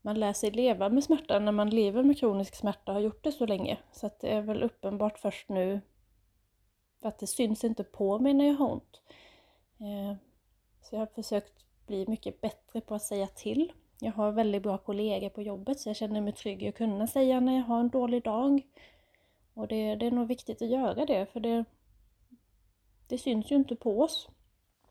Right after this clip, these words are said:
eh, som har kroniska smärtsyndrom eller smärtsyndrom, hur vi faktiskt mår. Och sen påverkar det ju vardagen, så att energin går ju åt till något sätt på att sköta jobbet. Och då ser man ju frisk ut, för det är ingen som ser hur mycket energi det kräver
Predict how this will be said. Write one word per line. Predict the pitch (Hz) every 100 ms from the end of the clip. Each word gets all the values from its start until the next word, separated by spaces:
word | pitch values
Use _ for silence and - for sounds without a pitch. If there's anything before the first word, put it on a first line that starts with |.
| _ _ - 226
eh, | 208
som | 220 220
har | 196
kroniska | - 185 185 - 208
smärtsyndrom | 202 - 180 180 156 190 226
eller | 202
smärtsyndrom, | - 196 - 175 180 185
hur | 208 190
vi | 190
faktiskt | 196 185 196 -
mår. | 208 208 294 247 233 - - - _ _ _ _
Och | 233 -
sen | 214
påverkar | 208 247 170 180 233
det | 285
ju | 302
vardagen, | 262 160 - 123 220 208
så | -
att | - _ - - _ _ _ _ -
energin | 220 214 - 202 220
går | 240 196
ju | 254
åt | 254 214 -
till | 202
något | 185
sätt | - 190 -
på | 185
att |
sköta | - 214 - 233
jobbet. | 254 185 - - - - _ -
Och | 214
då | 214
ser | - 190 202
man | 269
ju | 294
frisk | 302 196 - -
ut, | - _ -
för |
det | 208
är | 220
ingen | 214
som | 208 220
ser | - 214 202
hur | 202
mycket | 208 202 -
energi | 190 202 208 190
det | 190
kräver | - 208 185 190 254